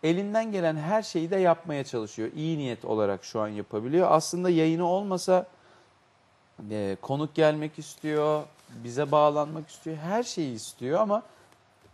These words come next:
e, biraz da hani böyle onun desteği,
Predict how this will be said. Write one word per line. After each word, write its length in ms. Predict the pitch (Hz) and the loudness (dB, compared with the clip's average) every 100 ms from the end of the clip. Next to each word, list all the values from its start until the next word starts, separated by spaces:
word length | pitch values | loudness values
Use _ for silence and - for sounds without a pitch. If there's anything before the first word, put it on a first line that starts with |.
| _ _ - - - - _ - | _ _ -20 -20 -20 -20 _ 2
e, 260 | 120 127 | 2 2
biraz 340 | 220 302 285 262 | 4 6 6 4
da 80 | |
hani 220 | 233 233 233 | 0 -2 2
böyle 220 | 233 226 | 2 4
onun 360 | - 208 214 | 2 -2 0
desteği, 640 | 185 185 180 - 185 185 | 4 4 2 0 2 2